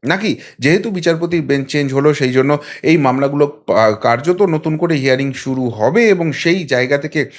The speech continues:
আবার একটা লম্বা দীর্ঘ প্রসিডিং চলবে,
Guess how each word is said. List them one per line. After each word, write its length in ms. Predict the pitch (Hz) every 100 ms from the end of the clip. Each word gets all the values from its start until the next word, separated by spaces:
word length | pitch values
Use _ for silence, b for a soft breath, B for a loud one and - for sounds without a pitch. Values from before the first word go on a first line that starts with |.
| B -
আবার 340 | 117 165 196 - B B
একটা 220 | 123 127
লম্বা 500 | 113 156 202 190 151
দীর্ঘ 500 | 113 139 165 175 127
প্রসিডিং 480 | 117 110 - 135 127
চলবে, 380 | 123 123 123